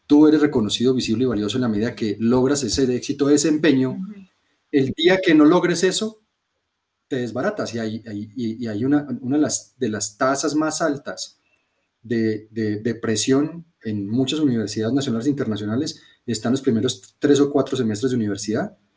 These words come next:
Speaker 1: porque son niños que pasaron de un, de un, de un proceso educativo, de, digamos, de instituciones educativas que,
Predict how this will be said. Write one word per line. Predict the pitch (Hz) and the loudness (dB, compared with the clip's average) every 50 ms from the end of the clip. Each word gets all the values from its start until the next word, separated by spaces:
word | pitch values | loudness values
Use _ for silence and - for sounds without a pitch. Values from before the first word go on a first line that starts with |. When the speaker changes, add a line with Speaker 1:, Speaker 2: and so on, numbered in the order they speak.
| _ _ _ | _ _ _
Speaker 1:
porque | - 113 - - 120 | -4 -4 -2 0 -2
son | 104 123 131 | 2 4 6
niños | 135 123 110 101 - | 6 6 4 2 0
que | - 107 | -4 -6
pasaron | - 113 101 - - 120 120 131 147 156 170 165 165 _ _ _ _ _ | -4 -4 -4 0 0 2 4 4 2 2 2 -4 -12 _ _ _ _ _
de | 110 113 | -2 0
un, | 113 117 113 | 0 0 0
de | - 113 117 117 | -2 -4 -2 0
un, | 113 113 117 - 104 | 0 0 -2 -4 -6
de | 113 | -4
un | 113 113 110 104 - | -2 -2 -2 -4 0
proceso | - 147 139 147 143 143 147 | 0 2 2 4 2 4 4
educativo, | 147 139 123 - 117 107 - 123 123 120 127 135 131 | 2 2 2 -2 -4 -8 -4 -2 -2 0 2 2 2
de, | 117 107 98 92 98 - _ | 2 0 -2 -4 -8 -12 _
digamos, | - 101 101 101 123 127 113 | -10 -8 -6 -4 -4 -4 -4
de | 117 | -6
instituciones | 104 - - - 104 98 107 113 | -8 -8 -10 -10 -8 -8 -6 -4
educativas | 135 131 123 113 101 - 107 110 127 127 - | -6 -6 -6 -8 -8 -4 -4 -4 -4 -4 -6
que, | - 113 101 - | -6 -6 -8 -8